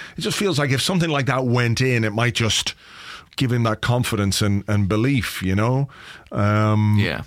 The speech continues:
Speaker 1: I, I think he's having a difficult time. Uh, again, I think it's, it's ridiculous to, to suggest that, you know, he's done or we write him off or anything like that, but certainly in terms of performance at the moment,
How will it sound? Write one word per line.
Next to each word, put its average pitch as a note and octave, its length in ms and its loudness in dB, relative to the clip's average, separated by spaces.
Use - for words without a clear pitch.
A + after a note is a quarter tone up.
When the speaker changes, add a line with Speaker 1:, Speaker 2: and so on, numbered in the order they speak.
Speaker 1:
I, B2 140 0
I A2+ 120 0
think C#3 200 0
he's A#2+ 100 0
having C3 240 2
a G2+ 60 0
difficult G2+ 420 -2
time. F#2+ 500 0
Uh, E2+ 260 -2
again, A#2+ 380 -2
I A2 80 0
think A2 240 -2
it's, G#2 220 -2
it's G#2+ 220 -6
ridiculous A2 520 0
to, G2+ 240 0
to F#2+ 340 -4
suggest G2+ 460 -2
that, G2 140 -2
you G2+ 100 -4
know, F2+ 140 0
he's F2+ 160 -2
done A2 300 0
or F#2+ 160 0
we F2+ 220 -2
write G#2 300 2
him G2 140 2
off C3+ 300 0
or G2+ 160 0
anything G2+ 260 0
like F#2+ 200 0
that, C3 260 0
but G#2+ 240 -2
certainly C3 500 0
in G#2+ 100 2
terms A#2+ 300 0
of G#2 120 -2
performance A#2 600 0
at G#2 160 -2
the G#2 80 0
moment, A#2 600 2